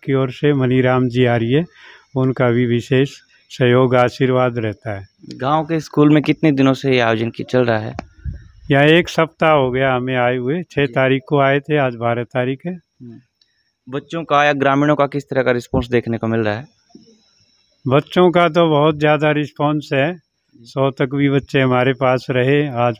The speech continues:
Speaker 1: पचास साठ हैं।
Speaker 2: हम्म।
Speaker 1: तो बच्चे तो खूब रुचि लेते हैं।
Speaker 2: हम्म।
Speaker 1: गांव के पेशेंट भी हमारे पास आते रहे हैं, कईयों को तो दो तीन में ही बहुत लाभ हुआ है,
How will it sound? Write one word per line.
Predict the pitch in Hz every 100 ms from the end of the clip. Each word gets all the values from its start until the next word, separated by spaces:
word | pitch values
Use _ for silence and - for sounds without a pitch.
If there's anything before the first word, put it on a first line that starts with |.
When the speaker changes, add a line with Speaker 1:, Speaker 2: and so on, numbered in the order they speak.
| -
Speaker 1:
पचास | 117 135 123
साठ | 113 135 139 127
हैं। | 127
Speaker 2:
हम्म। | 175 _ - 117 123 _
Speaker 1:
तो | 127 123
बच्चे | 143 - 160
तो | 160 165 160 160 143
खूब | - 156 151
रुचि | 143 139 165
लेते | 147 131 -
हैं। | 127 110 98 _ _ -
Speaker 2:
हम्म। | 113 - 131
Speaker 1:
गांव | 135 151
के | 156 170
पेशेंट | 160 156 147 165 165 165
भी | 165
हमारे | 156 139 135
पास | 139 139 131 -
आते | 127 - 135
रहे | 127 113
हैं, | 127 185 - - - -
कईयों | 139 147 151
को | 147
तो | 139 151
दो | 139 147
तीन | 143 151
में | 151 151
ही |
बहुत | 139 123 123
लाभ | 123 127 123
हुआ | 113 104
है, | 101